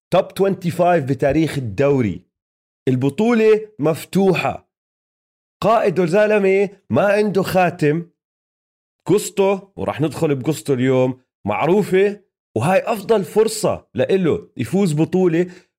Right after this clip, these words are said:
وصار هذا الحكي بعد ما حامل اللقب يانس والبكس طلعوا، يعني، هم عارفين إنه البكس برا، هم عارفين إنه ما في يانس، اللي غلبهم السنة الماضية بالفاينلز مش موجود.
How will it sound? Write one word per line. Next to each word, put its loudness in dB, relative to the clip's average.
وصار 0
هذا 0
الحكي -4
بعد -2
ما 0
حامل 0
اللقب 0
يانس 2
والبكس -2
طلعوا، 0
يعني، 0
هم 2
عارفين 0
إنه 2
البكس -2
برا، 0
هم 0
عارفين -2
إنه 2
ما 4
في -2
يانس، 0
اللي 2
غلبهم 2
السنة 0
الماضية 0
بالفاينلز 0
مش -2
موجود. 0